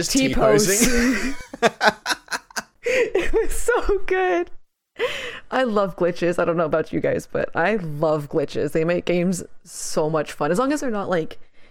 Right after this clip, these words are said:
Speaker 2: game-breaking glitches where, like, you can't continue
Speaker 1: Yeah.
Speaker 2: the story. If they're just little visual, graphical glitches, I love that so much.
Speaker 1: Yeah, those ones are all right. It's the ones which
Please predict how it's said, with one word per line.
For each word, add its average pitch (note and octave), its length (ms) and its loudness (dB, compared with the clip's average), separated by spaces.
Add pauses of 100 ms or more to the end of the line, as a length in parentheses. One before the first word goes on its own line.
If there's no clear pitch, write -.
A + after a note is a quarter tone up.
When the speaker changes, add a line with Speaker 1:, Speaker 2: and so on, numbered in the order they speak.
(120)
Speaker 2:
game-breaking F#3+ 580 0
glitches E3+ 320 -2
where, E3 80 2
like, D3 160 0
you E3+ 80 0
can't D#3+ 220 -2
continue F3 320 0
Speaker 1:
Yeah. E3+ 60 0
Speaker 2:
the D#3 60 0
story. D3+ 460 -2 (360)
If G3+ 100 -2
they're G#3+ 100 2
just G#3 220 -2
little G3 240 2
visual, F3 480 2
graphical E3+ 500 -2
glitches, G3+ 540 0
I G#3 400 0 (300)
love E3 480 -4
that - 300 -4 (140)
so - 340 -6
much. - 400 -8 (480)
Speaker 1:
Yeah, A2 240 -2
those B2+ 260 -2
ones D#3 140 -4
are C#3 100 0
all A#2 80 0
right. G2+ 240 0
It's G2 120 -10
the A2+ 60 -10
ones A#2+ 260 -6
which A#2 340 -8